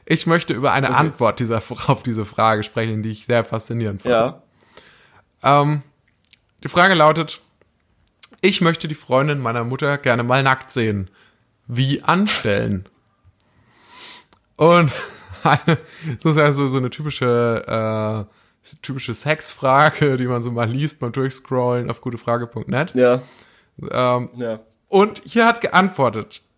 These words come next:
Speaker 1: Turbomann, ein Community-Experte, also er wurde von gutefrage punkt net zum Community-Experten auserkoren für die Bereiche Liebe und Beziehung.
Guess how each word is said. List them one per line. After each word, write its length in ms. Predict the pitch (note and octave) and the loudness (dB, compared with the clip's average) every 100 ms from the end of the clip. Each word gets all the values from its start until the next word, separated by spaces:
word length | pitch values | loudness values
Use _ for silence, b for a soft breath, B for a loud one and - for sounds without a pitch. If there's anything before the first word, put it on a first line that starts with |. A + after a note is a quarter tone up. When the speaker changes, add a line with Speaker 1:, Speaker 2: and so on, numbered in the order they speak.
| - | -2
Speaker 1:
Turbomann, 960 | G#3+ G#3+ G3+ C3 A2+ G#2+ A#2 E3+ G#3+ _ _ _ _ | 2 2 2 -4 0 -2 -2 -4 -8 _ _ _ _
ein 280 | - E3 F#3+ - _ | 2 2 0 -4 _
Community-Experte, 1400 | - D3 D3+ G#3+ D4+ E4 - - D3 - - A#2 A2+ D3 | -6 -4 0 2 2 0 -2 -2 -2 -4 -2 0 0 0
also 160 | C#3 C3 | 0 0
er 140 | C3+ | 0
wurde 280 | C#3+ F#3+ A3+ B B | 2 2 0 B B
von 140 | _ D3 | _ -6
gutefrage 480 | D#3+ D#3+ E3 C#3 D3+ | -6 -2 0 0 0
punkt 200 | D#3+ - | -6 -6
net 140 | A#2+ | -6
zum 120 | - | -8
Community-Experten 1040 | C3+ B2+ C3 F#3+ G#3 F3+ C#3+ - - C3 C3 | -10 -6 -2 0 0 -4 -8 -10 -8 -8 -6
auserkoren 760 | - A2+ G#2 G#2 G#2+ G2+ G2+ G#2 b b b b | -4 -4 -6 -6 -4 -2 -4 -10 b b b b
für 240 | - F#3 | 4 4
die 280 | F#3 D3 C#3+ | 4 2 2
Bereiche 600 | C3+ B2 A#2 G#2+ - G#2 - _ | 2 2 2 2 -2 -8 -10 _
Liebe 420 | A#2 C3+ F3 F#3 F#3 | -6 -2 0 0 0
und 160 | C#3+ - | -2 -6
Beziehung. 640 | C#3 - C#3 A2 C3+ A2 | -10 -6 -2 0 0 -6